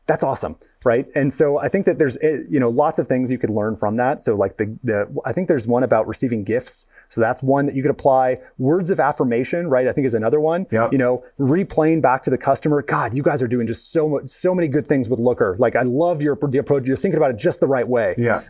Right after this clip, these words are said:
Speaker 1: But there's so many little things that you can take and apply to customer success. I, I love the book, and it's,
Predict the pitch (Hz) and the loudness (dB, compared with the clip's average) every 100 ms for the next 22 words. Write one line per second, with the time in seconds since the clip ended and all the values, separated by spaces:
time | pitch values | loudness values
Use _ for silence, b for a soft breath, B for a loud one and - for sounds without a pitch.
0 | - 165 165 170 220 262 139 139 175 160 | 0 2 2 0 0 -2 -2 0 0 0
1 | 139 123 143 127 123 113 - 123 123 113 | 0 0 0 -2 -2 -2 0 0 0 2
2 | 110 104 120 - 117 98 - - 104 127 | 2 2 0 0 -2 -4 -4 0 0 2
3 | 113 117 120 127 143 127 113 110 120 113 | 0 2 0 0 0 0 2 0 0 -2
4 | 110 - | -4 -8